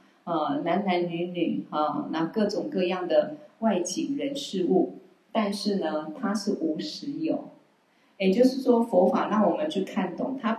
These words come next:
本身不是一个真实存在的，它是因缘和合，暂时显现的。就像虚空中你看到的云也好，啊，看到这个彩虹也好，它看得到，但是不是真实。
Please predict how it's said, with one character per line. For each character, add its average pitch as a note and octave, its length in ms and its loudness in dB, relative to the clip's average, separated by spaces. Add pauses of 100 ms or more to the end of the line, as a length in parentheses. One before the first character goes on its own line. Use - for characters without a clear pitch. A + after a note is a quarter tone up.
(120)
本 - 280 4
身 G#3 380 0
不 - 140 0
是 E3 160 0
一 - 100 -2
个 - 140 -10
真 F#3+ 340 -4
实 - 400 -12
存 - 240 -10 (140)
在 D#3 320 -4
的， - 200 -8 (320)
它 A#3+ 160 2
是 A#3 220 4
因 A#3 240 4
缘 F3 240 4
和 D#3+ 360 0
合， - 320 -2 (100)
暂 A3 260 4
时 D#3 260 -4
显 - 460 -2
现 - 460 0
的。 - 200 -8 (560)
就 A#3 140 6
像 A#3 220 4
虚 G#3+ 260 -2
空 G#3 300 0
中 G3 280 0
你 - 60 -8
看 F#3 280 -2
到 F3+ 140 0
的 D#3+ 120 0
云 D3+ 320 -2
也 D#3 220 -2
好， - 340 -10 (520)
啊， - 440 -4 (100)
看 F#3+ 220 0
到 F3+ 100 6
这 F3 100 2
个 F3 120 6
彩 D#3 300 -2
虹 D3+ 180 -4
也 D3+ 180 -4
好， - 340 -8 (280)
它 A#3+ 180 2
看 B3+ 340 2
得 E3 180 2
到， E3+ 380 -2
但 G#3+ 160 2
是 G3 160 -2
不 E3 200 -2
是 F#3+ 160 -4
真 E3+ 320 0
实。 - 240 -12